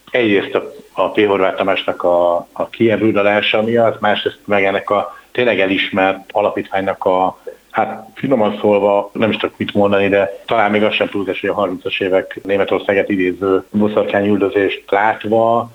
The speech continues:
tüntetést szerveztek. Én azt mondom, hogy annak, hogy Pécsett kétezer-tizenkilenc őszén nyert az ellenzék, és úgy nyert, ahogy, abban az ilyen ügyeknek nagyon erős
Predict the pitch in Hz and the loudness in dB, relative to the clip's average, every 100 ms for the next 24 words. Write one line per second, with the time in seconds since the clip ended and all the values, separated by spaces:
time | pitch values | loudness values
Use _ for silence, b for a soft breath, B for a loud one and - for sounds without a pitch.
0 | - 104 92 - 90 90 - - - - | -6 -4 -4 -4 -2 -2 -4 -10 -12 -4
1 | 95 92 117 113 - 127 131 - B B | 0 2 2 0 0 2 2 0 B B
2 | B - 123 131 139 - 117 113 117 110 | B -2 2 4 2 -2 -2 -2 0 0
3 | 107 95 87 113 139 113 104 104 - - | -2 -4 0 2 2 2 0 -2 -4 0
4 | 117 120 113 92 87 - - - - 117 | 2 2 0 -2 -2 -6 -16 -14 -4 -4
5 | 104 104 - 107 95 92 87 - 104 - | 0 0 2 0 0 0 -2 0 0 0
6 | 101 92 90 87 B B B _ 95 107 | 0 2 0 -4 B B B _ -2 2
7 | 113 110 - - - - 90 101 120 104 | 2 -2 -6 -12 -6 -2 0 2 4 2
8 | 85 85 80 - 107 98 92 85 85 82 | 2 0 0 0 0 2 0 0 -2 -2
9 | 95 117 160 143 B B B _ - 113 | 2 2 0 -6 B B B _ -4 -2
10 | 104 104 104 101 104 98 95 90 87 95 | 0 2 2 2 2 0 0 0 0 -2
11 | 87 92 87 85 85 80 80 - - | -4 -2 0 0 -2 -6 -8 -6 -4